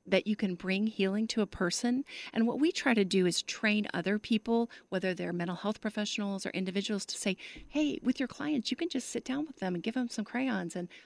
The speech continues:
let them do this." This is simple things we can do, even as parents, we can do with our children,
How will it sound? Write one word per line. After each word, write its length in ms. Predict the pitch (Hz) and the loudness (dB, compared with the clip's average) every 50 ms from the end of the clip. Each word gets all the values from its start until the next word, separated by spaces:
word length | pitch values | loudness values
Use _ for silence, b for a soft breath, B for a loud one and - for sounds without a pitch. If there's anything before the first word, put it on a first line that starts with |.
| B B - | B B 0
let 200 | 214 214 254 - - | 2 2 2 0 0
them 380 | 240 226 220 214 202 202 208 208 B B B B B B - | 0 2 4 4 4 4 2 0 B B B B B B 2
do 180 | 240 262 294 | 2 4 4
this." 200 | 277 240 208 - | 4 2 0 0
This 200 | - 202 - - | 0 -2 -2 -2
is 80 | 214 208 | -4 -4
simple 400 | - - 220 220 226 - 247 226 | -2 0 2 2 2 2 0 -2
things 400 | - - 202 190 196 214 226 - | 0 0 2 2 2 2 0 2
we 140 | 220 220 214 | 2 2 2
can 160 | - 226 208 | 4 2 2
do, 280 | 185 196 196 202 208 - | 4 4 4 4 2 2
even 260 | - 214 214 233 240 240 | 2 2 2 2 2 0
as 160 | 220 - - | 0 -2 -4
parents, 380 | - 190 185 190 214 240 - | -4 -2 -2 -2 -2 -4 -2
we 80 | - 190 | -2 -2
can 100 | 196 185 | 0 0
do 80 | 185 185 | 0 0
with 140 | 190 185 | 0 0
our 100 | 185 180 | -2 -4
children, 540 | 175 - - 180 190 - 190 196 202 208 220 | -4 -2 -2 -2 0 0 -2 -4 -4 -4 -6